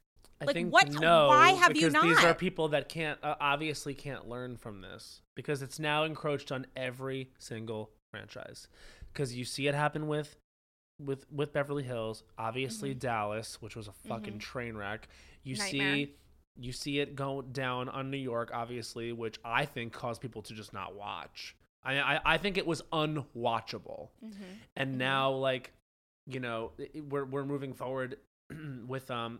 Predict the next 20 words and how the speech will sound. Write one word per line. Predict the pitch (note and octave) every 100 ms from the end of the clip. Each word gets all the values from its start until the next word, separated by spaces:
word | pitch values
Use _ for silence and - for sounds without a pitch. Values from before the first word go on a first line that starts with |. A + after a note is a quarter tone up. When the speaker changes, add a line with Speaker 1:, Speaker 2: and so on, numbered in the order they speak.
| -
Speaker 1:
Salt | - D#3 C3+
Lake, | C#3+ F#3 F3
and | C#3+ C3
I | C#3
just | D3+
think | - C#3+ -
the | C3+ C3
answer | E3+ E3+ D3+
with | C3+
Salt | - B2+ G2
Lake | D3+ C#3+ -
is | A#2
that | B2 G#2 G2+
the | A#2+
show | - D#3 D#3
is | C#3+
in | C#3+
complete | C#3 E3 C#3 - D#3+ C#3 B2
disarray | C#3+ - A#2 A#2 D3+ - D#2+ - - - _ _ _ _ -
because | D3 D#3 D#3 C#3+ C#3+